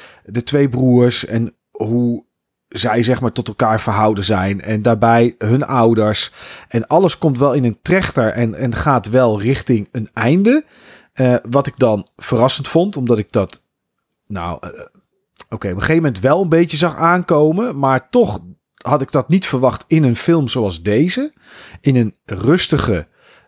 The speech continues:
best wel trage film, die ondanks dat toch voorbij vloog voor mij. Ehm, is er toch, ja, waren er toch heel veel ongemakkelijke momenten. En dat moet ik echt wel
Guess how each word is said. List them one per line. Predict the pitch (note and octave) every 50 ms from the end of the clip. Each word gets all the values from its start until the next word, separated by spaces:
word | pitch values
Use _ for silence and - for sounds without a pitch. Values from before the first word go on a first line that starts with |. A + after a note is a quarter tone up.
| _ _ _
best | - G2+ F#2+ C#3+ D3+ C#3 B2
wel | G2+ F2 - _
trage | _ - A#2+ A#2+ B2+ C3 B2+ A2+ - -
film, | - - A#2 A2+ C3+ F3+ B3 D4 - _ _ _ _ _ _ _ _ _ _ _ _
die | - A2 A2+ B2 B2+ - _ _ _
ondanks | - E3 F3 F3+ D#3 C3 A2 G2
dat | A2+ G2+ F#2 - - -
toch | _ F3+ E3+ C#3 -
voorbij | - G#2+ F2 G2 F2 G2+ B2
vloog | - - G#2 - F3 G3 - - -
voor | - - A#2+
mij. | A2+ A#2+ B2 D3 F#3+ G3 - _ _ _ _ _ _ _ _ _ _ _ _ _
Ehm, | _ D3+ E3 E3+ E3+ E3+ E3+ E3 E3 - _ _ _ _ _ _ _ _ _ _ _ _ _ _ _ _ _ _ _ _ _ _ _ _ _ _ _
is | - F#3+ F#3+ - -
er | E3 -
toch, | - B3+ B3+ - - F2 - _ _ _
ja, | _ - E3+ E3 B2+ A#2+
waren | A#2 E3+ F#3 F#3+ G3+
er | F3+ F3
toch | - - G#3+ -
heel | D#3 F3+ A3 A3+
veel | - - F#3 F3+
ongemakkelijke | - - F#3+ F#3+ - - D3 D#3 F3+ G3+ - - F3 D#3+ D#3 D3 - C#3+ C3+ C3+ -
momenten. | C#3 C3+ C#3 D#3 F3+ G3 E3+ B2+ A2 A2+
En | G#2+ A#2+
dat | C#3 D#3+ C3+
moet | D3+ F#3 F#3+
ik | E3+ -
echt | - - F#3+ F3+ - -
wel | E3+ D#3+ D3+ D3 C#3+ -